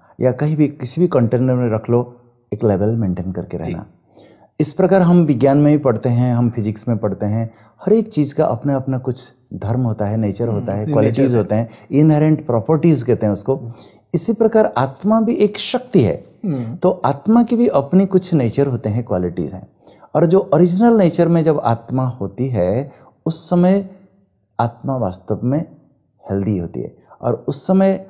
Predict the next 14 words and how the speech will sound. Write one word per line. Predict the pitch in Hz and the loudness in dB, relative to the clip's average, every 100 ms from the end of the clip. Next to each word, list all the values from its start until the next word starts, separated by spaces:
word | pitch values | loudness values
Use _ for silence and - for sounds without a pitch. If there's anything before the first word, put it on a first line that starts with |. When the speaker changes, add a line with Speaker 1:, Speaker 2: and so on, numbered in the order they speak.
| _ _ | _ _
Speaker 1:
हम | 131 - - | -6 -6 -10
उसको | 110 - 135 | -12 -10 -12
स्पिरिचुअली | 123 - 123 120 131 127 | -10 -6 -4 -2 -2 -2
हेल्दी | 107 101 98 | -4 -4 -4
हम | 95 | -6
कह | 92 85 | -6 -8
सकते | 73 71 - | -10 -14 -16
हैं। | - _ _ | -18 _ _
स्पिरिट | - - - 170 196 196 170 | -20 -12 0 2 4 2 2
जब | 139 139 - | 0 0 -2
अपने | 117 - 151 | -6 -2 -2
स्व | 147 - 147 | -2 -2 -2
नेचर | 165 120 101 123 123 | 0 -2 -2 -2 0
में | 139 147 | 0 -2